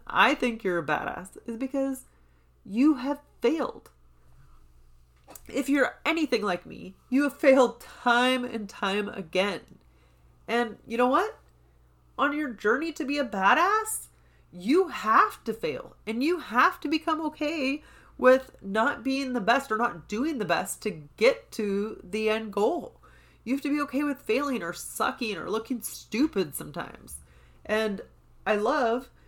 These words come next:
that you're going forward even after you failed. So many people would just give up. They would say, "I'm done. I can't do this.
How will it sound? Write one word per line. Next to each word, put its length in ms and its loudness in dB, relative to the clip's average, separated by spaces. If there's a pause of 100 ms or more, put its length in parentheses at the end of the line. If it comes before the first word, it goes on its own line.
(160)
that 160 4
you're 360 -2
going 360 -2
forward 460 -4 (220)
even 300 -2
after 240 -8
you 160 -6
failed. 460 -10 (580)
So 400 0
many 240 -2
people 540 -8 (420)
would 160 -2
just 240 -4
give 160 -2
up. 260 -4 (220)
They 100 -2
would 140 -2
say, 220 -6 (400)
"I'm 200 0
done. 380 4 (240)
I 180 6
can't 360 -6
do 160 -6
this. 320 -8